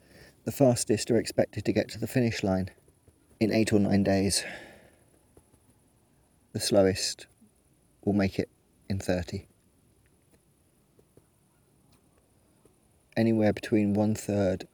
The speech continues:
and fifty percent won't get there at all. Some of them will scratch through no fault of their own, accidents, equipment failures.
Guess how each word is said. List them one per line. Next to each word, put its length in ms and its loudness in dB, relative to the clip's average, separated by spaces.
and 120 -6
fifty 280 -4
percent 420 -2
won't 240 0
get 180 2
there 180 -2
at 140 -8
all. 160 -4
Some 220 2
of 100 2
them 80 0
will 100 -2
scratch 640 -4
through 160 2
no 160 2
fault 240 -4
of 140 -8
their 200 0
own, 280 -2
accidents, 800 -4
equipment 440 -2
failures. 540 -2